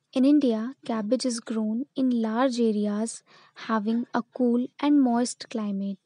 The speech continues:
A temperature of fifteen degrees Celsius to twenty-one degrees Celsius is considered as optimum for growth and head formation of the crop. Varieties. Golden Acre, Pusa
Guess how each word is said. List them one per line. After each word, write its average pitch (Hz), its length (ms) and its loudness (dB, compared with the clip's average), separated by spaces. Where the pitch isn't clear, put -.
A 240 80 -6
temperature 247 640 2
of 339 140 0
fifteen 269 460 0
degrees 254 320 0
Celsius 226 580 -4
to 262 140 -6
twenty-one 240 640 -2
degrees 233 340 0
Celsius 226 800 -6
is 240 180 -4
considered 233 800 0
as 220 400 -2
optimum 302 580 4
for 247 260 0
growth 226 400 -2
and 269 180 0
head 254 240 0
formation 220 720 -4
of 214 140 -12
the 247 120 -6
crop. 208 360 -6
Varieties. 220 840 0
Golden 254 480 4
Acre, 233 480 -2
Pusa 277 360 -2